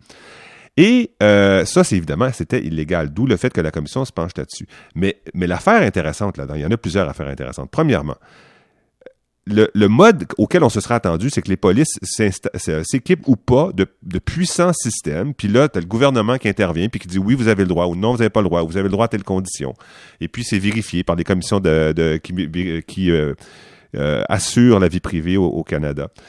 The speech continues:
Mais là, c'est pas ça qui va, qui pourrait se passer, c'est qu'on pourrait sous-traiter photo par photo, tu vois. Je te, je téléphone au, au broker, euh, du coin en disant, euh, « OK,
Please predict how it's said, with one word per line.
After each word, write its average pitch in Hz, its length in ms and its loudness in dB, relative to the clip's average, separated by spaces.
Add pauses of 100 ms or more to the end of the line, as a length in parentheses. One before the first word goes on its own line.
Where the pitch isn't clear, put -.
(360)
Mais 98 120 6
là, 147 100 8
c'est - 160 0
pas 101 120 2
ça 175 140 0
qui 127 120 -2
va, 110 80 4
qui 104 240 -6
pourrait 104 180 -2
se - 80 -12
passer, 92 380 -2
c'est - 100 -6
qu'on 95 160 0
pourrait 101 260 -2
sous-traiter - 540 -2
photo 147 360 0
par - 180 -4
photo, 123 280 -2
tu - 80 -6
vois. 104 80 -4 (300)
Je - 100 -12
te, 98 220 2
je - 80 -6
téléphone 147 480 2
au, 113 340 6
au 101 140 4
broker, 131 540 4
euh, 95 80 6
du 90 160 -4
coin 131 260 -2 (380)
en 98 160 2
disant, 95 300 -2
euh, « 123 420 4
OK, 127 240 0